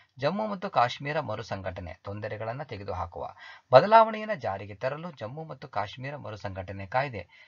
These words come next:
ಎರಡ್ ಸಾವಿರದ ಹತ್ತೊಂಬತ್ತರ ಸೆಕ್ಷನ್ ನೂರ ಮೂರು ಉಪವಿಧಿ ಒಂದನ್ನು ನೀಡಿರುವ ಅಧಿಕಾರವನ್ನು ಚಲಾಯಿಸುವಲ್ಲಿ ಆದೇಶಕ್ಕೆ ಸಹಿ ಹಾಕಿದ್ದಾರೆ. List of some important renamed place. Hubli railway station,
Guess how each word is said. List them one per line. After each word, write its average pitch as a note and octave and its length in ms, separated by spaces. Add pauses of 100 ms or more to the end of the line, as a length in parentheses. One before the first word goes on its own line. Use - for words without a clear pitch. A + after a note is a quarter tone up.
(160)
ಎರಡ್ C3 140
ಸಾವಿರದ D3+ 160
ಹತ್ತೊಂಬತ್ತರ G#2 460
ಸೆಕ್ಷನ್ - 360
ನೂರ G#2+ 280
ಮೂರು C3 300
ಉಪವಿಧಿ G#2 480
ಒಂದನ್ನು F#2+ 460
ನೀಡಿರುವ B2+ 460
ಅಧಿಕಾರವನ್ನು F#2+ 640
ಚಲಾಯಿಸುವಲ್ಲಿ A2+ 760 (360)
ಆದೇಶಕ್ಕೆ D#3+ 600
ಸಹಿ F#3 240
ಹಾಕಿದ್ದಾರೆ. F2 840 (1800)
List G#3 220
of A3 160
some F#3 220
important A#2+ 580 (320)
renamed C#3 580
place. C#3 320 (220)
Hubli G3+ 300
railway A2 280
station, A2 480